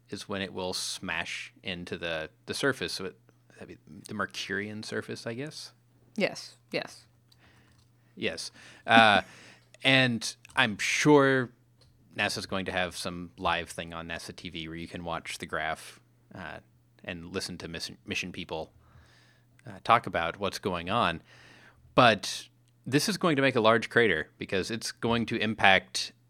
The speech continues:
Speaker 1: uh, I think the number I saw was eighty-four hundred miles an hour if you put it in
Speaker 2: Wow.
Speaker 1: English units.
Speaker 2: Wow. That's
Speaker 1: Uh, no,
Speaker 2: gonna
Speaker 1: eighty-seven hundred miles an hour. I
Speaker 2: Oh, even better. Um, so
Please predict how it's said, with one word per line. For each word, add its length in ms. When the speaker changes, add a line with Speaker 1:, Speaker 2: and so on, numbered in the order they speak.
Speaker 1:
uh, 240
I 40
think 240
the 100
number 360
I 80
saw 380
was 440
eighty-four 640
hundred 380
miles 280
an 80
hour 300
if 140
you 100
put 160
it 100
in 420
Speaker 2:
Wow. 540
Speaker 1:
English 340
units. 440
Speaker 2:
Wow. 680
That's 260
Speaker 1:
Uh, 120
no, 140
Speaker 2:
gonna 80
Speaker 1:
eighty-seven 500
hundred 300
miles 280
an 80
hour. 280
I 180
Speaker 2:
Oh, 440
even 320
better. 300
Um, 480
so 380